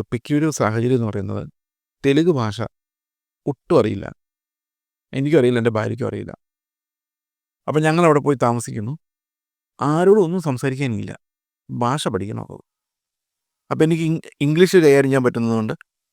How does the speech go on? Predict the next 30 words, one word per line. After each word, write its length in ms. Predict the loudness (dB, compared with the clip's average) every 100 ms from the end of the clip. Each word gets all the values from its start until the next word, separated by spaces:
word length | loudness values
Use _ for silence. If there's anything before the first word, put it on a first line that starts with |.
| _ _
ഇംഗ്ലീഷ് 320 | -4 2 2 2
പറയുന്ന 220 | 2 2
കുറേ 120 | 0
സഹോദരന്മാർ, 540 | 0 -2 -2 -2 -6 -8
ഏ, 160 | -10 -6
ട്രാൻസ്ലേറ്റ് 520 | 2 2 2 -4 -6
ചെയ്യുന്ന 160 | -6
കുറേ 140 | -6 -6
ആൾക്കാർ 240 | -6 -8 -8
എനിക്ക് 160 | -10
ചുറ്റുമുണ്ട്. 260 | -12 -10 -4
കുറേ 160 | -2
ചർച്ചുകളിലൊക്കെ 580 | 0 -2 -2 -4 -4 -8 -18 _ _ _ -8
ഞാൻ 100 | -6
വചനം 240 | -4 -6
സംസാരിക്കും. 480 | -8 -6 -6 -6 -12 _ _ _ _ _ _ _ _ _ _ _ _ _ _ _ _ 2
അപ്പൊ 80 | 6
അവിടെ 180 | 6 6
ആന്ധ്രയിലൊരു 460 | 6 4 2 0 -2
പ്രത്യേകത, 340 | 0 2 2
എങ്ങനെ 340 | 2 0 -2 -2
പോയാലും 360 | 0 0 -2 -8 _ _ _ -6
ഒരു 100 | -2 2
പതിനൊന്ന് 360 | 2 2 -2
മണിയാവുന്ന, 380 | -2 -2 -2 -4
പന്ത്രണ്ട് 360 | -4 -2 -2 -6
മണിയാവും, 260 | -4 0
ഒരു 120 | 0
മീറ്റിംഗും 380 | 0 -2 -4 -4
തുടങ്ങുന്നില്ല. 340 | -4 -6 -8